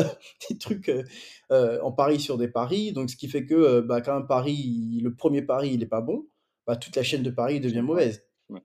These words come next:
Speaker 1: Voilà, c'est, c'est aussi simple que ça, c'est juste de dire à quelqu'un, si je joue à Betclic et que je joue mon téléphone,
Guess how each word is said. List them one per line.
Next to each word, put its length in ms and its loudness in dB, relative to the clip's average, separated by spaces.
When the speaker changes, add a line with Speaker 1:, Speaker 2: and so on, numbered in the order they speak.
Speaker 1:
Voilà, 300 4
c'est, 180 -12
c'est 140 0
aussi 200 -2
simple 240 0
que 80 0
ça, 200 4
c'est 160 -6
juste 180 -6
de 60 -4
dire 160 4
à 100 4
quelqu'un, 380 -2
si 160 -6
je 100 0
joue 260 4
à 60 8
Betclic 460 -2
et 100 -4
que 80 -10
je 140 -2
joue 180 -4
mon 140 0
téléphone, 500 0